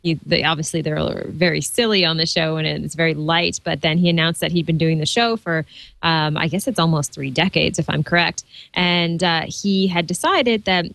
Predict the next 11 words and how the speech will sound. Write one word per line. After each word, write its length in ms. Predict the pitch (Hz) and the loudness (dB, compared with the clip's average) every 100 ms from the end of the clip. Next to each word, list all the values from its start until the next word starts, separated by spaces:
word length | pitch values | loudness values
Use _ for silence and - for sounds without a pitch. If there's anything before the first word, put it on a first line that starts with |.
| - | -6
this 220 | 175 185 | -2 -2
summer 420 | - 208 214 185 | 2 2 4 2
or 140 | 165 170 | 2 0
the 100 | 170 | -2
fall 380 | - 240 226 | 0 2 2
would 160 | 185 160 | 0 -2
be 240 | 175 175 | -2 0
his, 580 | 175 - 175 165 165 156 | -2 0 0 2 0 -2
uh, 320 | 165 156 156 151 | -2 0 0 -2
last 480 | 156 165 175 - | 0 0 -2 -8
show. 560 | - - 170 151 170 277 | -6 -2 -2 0 0 0